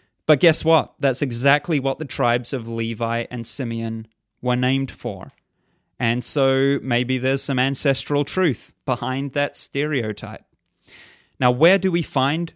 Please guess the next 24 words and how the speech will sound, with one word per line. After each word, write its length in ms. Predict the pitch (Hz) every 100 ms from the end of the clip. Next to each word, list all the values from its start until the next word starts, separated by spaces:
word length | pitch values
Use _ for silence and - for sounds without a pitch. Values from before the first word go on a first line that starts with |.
| _ -
redheaded 580 | 131 139 147 139 117
people 360 | 143 131 - 143
around 280 | 139 139 139
the 80 | 131
world? 380 | 127 139 170 170 175 208 -
I've 140 | 120
mentioned 440 | 123 143 - 139 127
the, 200 | 123 120
the 120 | 127
predominance 720 | - 123 127 147 139 127 104
of 240 | 113 117 117
them 280 | 135 170 170
in 160 | 127 113
Northern 280 | 120 127 123
Ireland, 360 | 123 127 127
Scotland, 480 | - 123 120 123 123
Wales. 500 | 120 120 123 143 - _ - _ _ _ _ _ _ _ _ _
But 200 | 147 143
it's 240 | 156 147 135
virtually 720 | 123 156 175 - 170 165 139
exclusively 1400 | - - - - 180 196 202 - 151 143 131 135 131 -
among 500 | 139 135 131 127 131
Israelite 640 | 151 127 135 131 123 120
nations 720 | 131 117 117 - 107 104 104